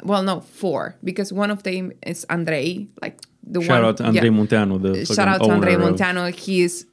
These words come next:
Speaker 1: really the best.
Speaker 2: Yeah,
Speaker 1: He's
Speaker 2: he's
Speaker 1: this
Speaker 2: cool, dude.
Speaker 1: really, really great person that he just wants everyone to feel great.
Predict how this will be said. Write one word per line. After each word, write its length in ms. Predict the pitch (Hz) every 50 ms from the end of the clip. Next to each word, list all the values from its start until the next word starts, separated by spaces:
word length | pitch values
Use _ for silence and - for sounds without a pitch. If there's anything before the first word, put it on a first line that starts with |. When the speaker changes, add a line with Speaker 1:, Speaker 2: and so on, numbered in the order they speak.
| - - 170 170
Speaker 1:
really 200 | 180 190 175 165
the 120 | 165 -
best. 500 | - - 90 101 139 175 170 - - -
Speaker 2:
Yeah, 120 | - -
Speaker 1:
He's 160 | - 110 117 -
Speaker 2:
he's 100 | 185 180
Speaker 1:
this 40 | - -
Speaker 2:
cool, 40 | - -
dude. 80 | - -
Speaker 1:
really, 200 | 214 214 214 202
really 300 | 185 185 190 190 175 175
great 420 | 170 170 - 170 165 160 160 - -
person 640 | - - 160 160 160 - - 165 160 151 147 - - -
that 200 | - 185 - - _
he 180 | - - 185 180
just 260 | 170 190 190 190 185
wants 440 | 175 180 185 180 180 180 180 - _ _ _ - _ _ -
everyone 460 | - 180 190 190 196 185 185 175 175 170
to 120 | - 180
feel 320 | - - - 180 170 170
great. 640 | 160 165 - - - 110 113 104 - - - - -